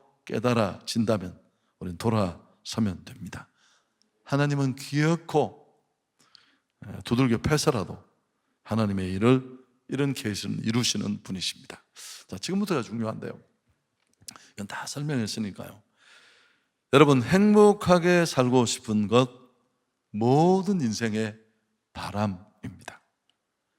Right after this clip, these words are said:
그런데 정작 어떻게 사는 것이 행복할까?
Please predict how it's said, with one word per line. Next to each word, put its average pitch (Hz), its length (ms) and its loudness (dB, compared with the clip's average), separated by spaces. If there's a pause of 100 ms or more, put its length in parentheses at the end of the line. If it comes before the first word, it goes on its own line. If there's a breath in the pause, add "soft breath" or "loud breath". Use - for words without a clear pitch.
(280)
그런데 135 260 0
정작 123 380 4 (540 loud breath)
어떻게 180 640 -2 (340)
사는 139 380 -2
것이 101 440 -4 (220)
행복할까? - 720 -6